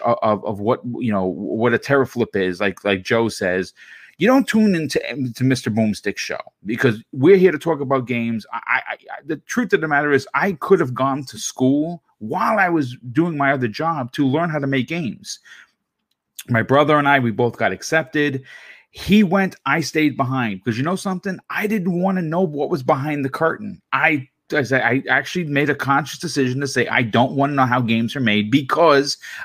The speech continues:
I don't want to lose the magic of what a new game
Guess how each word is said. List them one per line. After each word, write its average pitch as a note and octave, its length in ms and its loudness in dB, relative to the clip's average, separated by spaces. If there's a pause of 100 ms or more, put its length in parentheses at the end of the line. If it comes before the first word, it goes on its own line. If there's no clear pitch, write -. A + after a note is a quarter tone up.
I D#3+ 100 0
don't C3+ 380 0
want C3+ 360 -2
to D3+ 80 -4
lose A#2 400 0
the C3 100 2
magic A#2+ 560 2
of A2 120 -6
what A2 260 -2
a B2 40 0
new A#2+ 340 2
game G#2+ 520 2